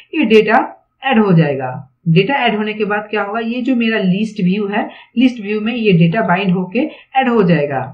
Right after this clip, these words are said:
तो अभी हम लोग क्या करेंगे, रन करेंगे एप्लीकेशन को, एप्लीकेशन को हम लोग रन करेंगे।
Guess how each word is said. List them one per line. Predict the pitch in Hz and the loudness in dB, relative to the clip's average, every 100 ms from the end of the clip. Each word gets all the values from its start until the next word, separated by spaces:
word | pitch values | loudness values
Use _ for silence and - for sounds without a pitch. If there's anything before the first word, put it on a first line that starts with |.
| - _ - | -16 _ -4
तो | 254 | 0
अभी | 240 285 | 4 4
हम | 277 | 4
लोग | 285 285 | 0 -2
क्या | 240 226 | -2 -2
करेंगे, | 214 208 208 294 - _ - - _ - - - _ _ _ _ _ - | -2 -4 -4 -4 -8 _ -16 -16 _ -8 -8 -12 _ _ _ _ _ -6
रन | 240 262 247 | 4 6 6
करेंगे | 220 170 143 | 4 4 2
एप्लीकेशन | 147 170 175 165 147 | 0 0 0 0 0
को, | 127 120 90 - _ _ _ _ _ _ _ _ _ _ _ _ _ _ _ _ _ _ _ | -2 -6 -10 -14 _ _ _ _ _ _ _ _ _ _ _ _ _ _ _ _ _ _ _
एप्लीकेशन | 196 196 233 226 233 | -8 -4 -4 -4 -4
को | 220 | -4
हम | |
लोग | 247 240 | -4 -2
रन | 185 180 160 | 0 2 0
करेंगे। | 127 120 117 | -2 -6 -8